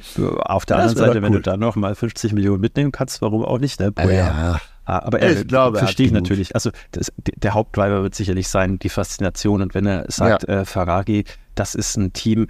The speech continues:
Speaker 1: und, äh, es ist ähnlich wie bei Hamilton, ne? Hamilton als Fahrer ist am Ende jetzt langsam seiner Karriere angekommen. Der wird nächstes
Speaker 2: Mhm.
Speaker 1: Jahr vierzig.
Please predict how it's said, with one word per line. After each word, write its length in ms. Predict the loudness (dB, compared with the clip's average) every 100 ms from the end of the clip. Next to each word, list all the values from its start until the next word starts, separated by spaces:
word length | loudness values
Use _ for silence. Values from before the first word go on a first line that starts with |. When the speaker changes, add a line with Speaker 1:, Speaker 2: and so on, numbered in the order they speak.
| -2
Speaker 1:
und, 140 | -4 -2
äh, 80 | -4
es 120 | -4
ist 100 | -4
ähnlich 220 | -2 0 0
wie 60 |
bei 120 | 0
Hamilton, 320 | 2 0 0 -4
ne? 160 | -4 -2
Hamilton 300 | -2 0 -2
als 160 | -6 -4
Fahrer 260 | -2 0
ist 100 | 0
am 100 | -2
Ende 220 | 0 0
jetzt 220 | 0 -2 -2
langsam 280 | -2 -2
seiner 220 | -2 -2 0
Karriere 320 | 0 0 2
angekommen. 380 | 0 0 -2 -2
Der 100 | 0
wird 120 | 2
nächstes 240 | 2 2
Speaker 2:
Mhm. 60 | 2
Speaker 1:
Jahr 80 | 0
vierzig. 420 | -2 -2 -4